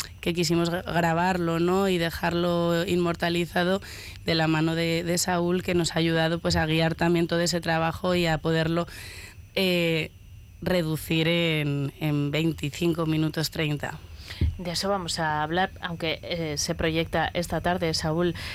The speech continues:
Speaker 2: el, es el preestreno, por así decirlo, del, eh, documental. Mm, es, eh, el objetivo es documentar lo que está ocurriendo, servir en, de referente. ¿Cuáles son las historias que aparecen en el documental?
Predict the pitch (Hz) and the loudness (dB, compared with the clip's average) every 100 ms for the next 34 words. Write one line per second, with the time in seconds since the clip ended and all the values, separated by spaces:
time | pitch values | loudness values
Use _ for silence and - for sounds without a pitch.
0 | - 151 143 120 - - - 160 196 - | -6 -4 -4 -4 -10 -12 -6 0 0 2
1 | 202 175 - 214 196 175 156 160 185 170 | 0 0 0 2 2 0 -2 -2 0 0
2 | 175 165 160 170 170 160 160 143 - 180 | 2 2 2 2 2 2 0 0 -2 -2
3 | 170 165 165 156 196 208 - - - - | 0 0 -2 0 0 0 -2 -6 -6 -6
4 | - 180 170 160 - - - - 220 - | -2 0 2 0 -4 -8 -10 -2 -2 0
5 | - - 185 175 185 180 170 165 120 - | -4 -2 -2 0 0 2 4 2 0 -2
6 | 180 185 175 233 254 247 254 - - - | -2 0 0 2 2 2 0 -4 -10 -10
7 | - - - 180 190 - 208 185 185 220 | -10 -10 -8 -2 0 0 0 0 2 0
8 | 226 - 226 214 220 - 220 208 202 - | 0 0 0 0 0 0 0 2 0 0
9 | 202 214 214 247 254 269 277 - - - | 0 2 2 2 2 0 -2 -6 -10 -4
10 | 220 190 190 240 233 220 214 202 202 196 | 0 2 4 2 4 2 0 0 2 2
11 | 196 202 - 208 240 262 240 214 220 233 | 2 0 0 2 2 0 2 0 2 0
12 | 208 - 202 190 175 170 180 165 156 147 | 0 0 0 2 0 0 -2 0 -2 0
13 | 160 156 151 147 143 147 143 120 - | 0 0 0 0 0 -2 -2 -2 -4